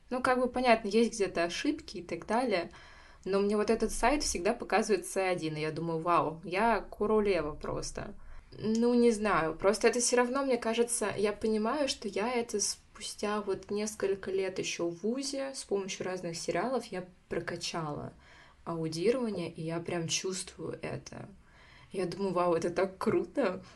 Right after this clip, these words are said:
И вроде эти три года, ну, вот третий год пошел, и вот это время, оно как-то быстро все пролетело. И когда я осознаю, что я прокачала свой английский,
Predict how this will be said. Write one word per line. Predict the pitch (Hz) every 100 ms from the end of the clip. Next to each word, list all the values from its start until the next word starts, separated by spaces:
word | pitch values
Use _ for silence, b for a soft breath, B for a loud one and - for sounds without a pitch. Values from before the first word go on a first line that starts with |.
| b
И | 208
вроде | 202 226 233
эти | 220 233
три | 220 208
года, | 190 202 285 240
ну, | 233 233 175 175 175
вот | 170
третий | 190 190 190
год | 185 180 -
пошел, | 190 - 202 285
и | - 202 202
вот | 196 190
это | 196 180
время, | 185 214 285 196
оно | 196
как-то | - 220 -
быстро | 180 208 214 - 156
все | - 156
пролетело. | - 156 190 - - 175 277 - 214 b b b b b
И | 196 185
когда | 196 170 202
я | 196 202
осознаю, | - 196 214 185 202 202
что | - 160
я | 165
прокачала | 165 165 165 165 - 180 175 170 156 151
свой | - 180 180
английский, | 170 170 202 294 - 190 165 165